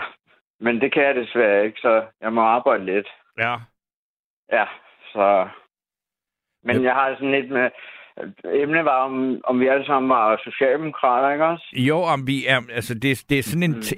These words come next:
Speaker 2: et, et, sådan en, et, et, et, et udtryk, som tit kommer om og siger, "Jamen, vi er jo alle sammen en slags socialdemokrater."
Speaker 1: Mm.
Speaker 2: Og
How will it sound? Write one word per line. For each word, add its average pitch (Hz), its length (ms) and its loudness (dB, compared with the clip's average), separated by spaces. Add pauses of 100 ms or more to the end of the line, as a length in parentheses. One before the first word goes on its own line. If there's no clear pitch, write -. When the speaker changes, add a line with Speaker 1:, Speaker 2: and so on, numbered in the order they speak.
Speaker 2:
et, 113 140 -4
et, 117 140 -8
sådan 160 220 -2
en, 139 200 -6
et, 117 180 -4 (120)
et, - 120 -4 (140)
et, 101 200 -2
et 120 240 -2
udtryk, 180 540 0
som 110 200 -2
tit - 260 -4
kommer 113 280 -2
om 120 100 0
og 123 60 -6
siger, 95 220 -6
"Jamen, 117 160 -2
vi 107 120 -6
er 104 140 -4
jo 147 120 2
alle 104 220 0
sammen 82 340 -4
en 82 100 -2
slags - 400 -2
socialdemokrater." 87 920 -4
Speaker 1:
Mm. 131 80 -6 (800)
Speaker 2:
Og - 60 -8